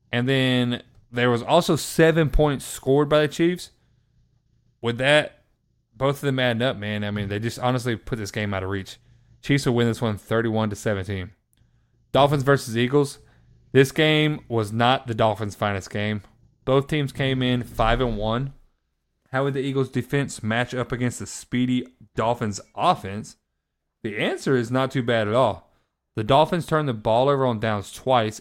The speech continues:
and throw a pick to big play Slay. Eagles cruise to the best record in the N F L with a win of thirty-one to seventeen. Forty-niners versus Vikings. First off, let's say,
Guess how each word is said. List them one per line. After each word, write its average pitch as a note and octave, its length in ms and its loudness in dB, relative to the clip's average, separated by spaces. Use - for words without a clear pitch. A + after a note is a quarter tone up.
and C3 240 -4
throw C#3 160 2
a A2 60 -2
pick A#2 360 -6
to - 80 -6
big A2 280 -4
play A2+ 200 -2
Slay. G#2 380 -4
Eagles C3+ 320 2
cruise C3 500 2
to - 100 -8
the G2+ 80 -4
best B2+ 380 -2
record C3 200 0
in B2+ 60 0
the A#2 60 -2
N A#2 100 -2
F A2 160 -6
L B2+ 120 0
with A#2+ 120 0
a G2 60 -2
win A#2 420 -2
of G2 140 -4
thirty-one C3+ 1000 -2
to G2+ 120 -10
seventeen. A#2+ 840 -2
Forty-niners D#3 640 4
versus A#2+ 540 0
Vikings. G#2+ 760 -4
First D#3+ 320 6
off, G#2 380 2
let's C3 240 2
say, G#2 460 0